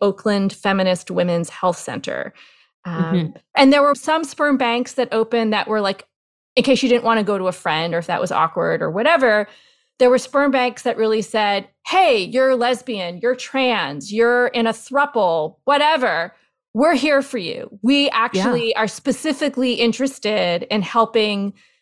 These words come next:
Speaker 1: people who aren't in heterosexual marriages access,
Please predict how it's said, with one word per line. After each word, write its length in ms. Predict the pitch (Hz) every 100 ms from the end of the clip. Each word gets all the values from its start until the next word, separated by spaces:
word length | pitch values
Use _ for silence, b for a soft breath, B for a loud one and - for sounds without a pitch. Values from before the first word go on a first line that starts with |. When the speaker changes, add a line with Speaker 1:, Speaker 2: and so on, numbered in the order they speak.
| _ -
Speaker 1:
people 340 | - 277 294
who 220 | 269 311 -
aren't 400 | 240 269 - - -
in 480 | 202 202 190 190 180 _ -
heterosexual 840 | 240 233 220 202 - 180 - 202 190
marriages 800 | 196 190 190 185 190 175 170 - _ _ -
access, 640 | 196 - 202 185 165 -